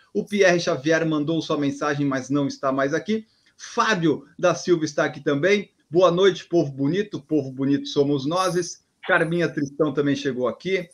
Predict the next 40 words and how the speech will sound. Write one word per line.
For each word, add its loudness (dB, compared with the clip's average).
Eduardo 0
Melo 2
está -4
aqui. -6
Boa 2
noite, 2
direto 2
de -2
Arequipa. 0
Aí, 0
ó, 4
sim, -4
sim, -4
é 0
o -2
Eduardo -2
lá -2
de -4
Arequipa, -4
que -20
estava -2
tentando -6
o -10
recorde -6
de -16
cinco -8
quilômetros -4
esses -8
tempos -4
aí. 0
Ah, -6
eu 2
lembro -2
dos -2
ouvintes. 0
Guilherme 4
Teixeira 0
também -2
chegou -4
aqui. 0